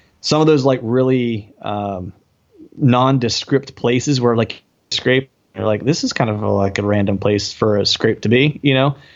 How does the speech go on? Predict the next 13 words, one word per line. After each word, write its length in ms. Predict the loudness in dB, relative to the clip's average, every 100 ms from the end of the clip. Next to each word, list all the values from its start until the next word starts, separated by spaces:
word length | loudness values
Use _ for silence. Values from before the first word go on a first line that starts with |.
| _
And 140 | -2 2
then 180 | 2 2
all 180 | 2
of 60 | 2
a 40 |
sudden, 320 | 2 2 2 0
like, 140 | -2
there'll 120 | 0
be, 100 | 0
like, 180 | 0 0
a 80 | 0
rut 320 | 2 0 0
bed 280 | -2 -2 -6